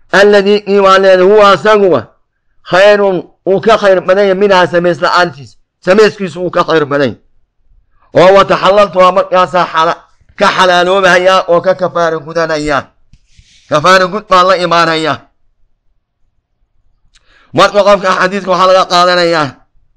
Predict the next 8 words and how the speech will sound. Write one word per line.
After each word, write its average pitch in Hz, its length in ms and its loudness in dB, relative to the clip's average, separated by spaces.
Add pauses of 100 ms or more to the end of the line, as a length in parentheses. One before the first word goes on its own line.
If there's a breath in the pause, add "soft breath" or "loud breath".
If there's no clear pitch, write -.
(440)
haddii 139 260 -4
uu 202 220 0
dhaarto, 190 360 2 (560)
wixii 196 200 -2
uu 196 140 -2
ku 202 180 -8
dhaartay 185 320 0
beddelkiisu, 190 680 -8